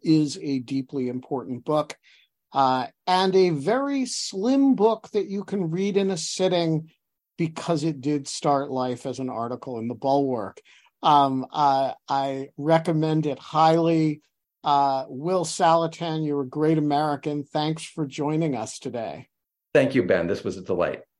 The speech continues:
Speaker 1: And, uh, folks, we will be back. We've got a whole bunch of book shirts scheduled, uh, on, uh, uh, October sixteenth.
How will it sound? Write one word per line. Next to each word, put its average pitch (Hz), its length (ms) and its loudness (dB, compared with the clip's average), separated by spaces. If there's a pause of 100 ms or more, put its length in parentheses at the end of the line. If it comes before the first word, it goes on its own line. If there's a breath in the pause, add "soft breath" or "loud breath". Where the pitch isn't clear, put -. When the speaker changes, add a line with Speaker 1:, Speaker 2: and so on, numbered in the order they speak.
(1900)
Speaker 1:
And, 185 520 6
uh, 175 320 8
folks, 233 500 2
we 175 240 -4
will 202 220 -4
be 170 220 -4 (260)
back. 185 480 4
We've 170 260 -4
got 170 320 6
a 156 80 -4
whole 220 420 -2
bunch 175 520 0
of 143 420 -4
book 170 220 -2
shirts - 500 -6
scheduled, 170 920 0 (420 soft breath)
uh, 151 400 4 (260)
on, 190 540 2 (640)
uh, 151 420 2 (420)
uh, 135 440 2 (200)
October 160 500 2
sixteenth. 202 760 -2